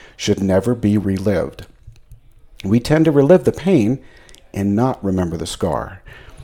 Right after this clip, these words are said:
Looking back can feel like something we must do when mental and emotional illness strikes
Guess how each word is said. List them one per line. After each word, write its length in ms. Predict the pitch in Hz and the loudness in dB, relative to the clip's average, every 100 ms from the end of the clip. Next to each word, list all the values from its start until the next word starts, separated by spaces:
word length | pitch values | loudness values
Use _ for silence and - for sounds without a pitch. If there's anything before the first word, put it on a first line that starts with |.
| - - - | -20 -20 -2
Looking 320 | - - 208 | 0 2 2
back 260 | 139 123 - | 6 6 6
can 120 | 135 | 0
feel 340 | - - 147 147 | -4 2 6 8
like 260 | 127 127 | 8 6
something 540 | - - 147 160 147 127 | 2 2 4 4 2 4
we 100 | 131 | 2
must 440 | 113 113 110 98 | 2 0 -4 0
do 320 | 131 131 101 | 6 6 6
when 240 | 98 98 95 | 2 0 0
mental 340 | 98 - 151 | 0 -2 -4
and 120 | 113 | -2
emotional 480 | 120 95 101 120 120 | -2 -2 -4 -4 -4
illness 280 | 80 85 - | -4 -6 -6
strikes 600 | - - 107 - - - | 2 4 4 2 -10 -10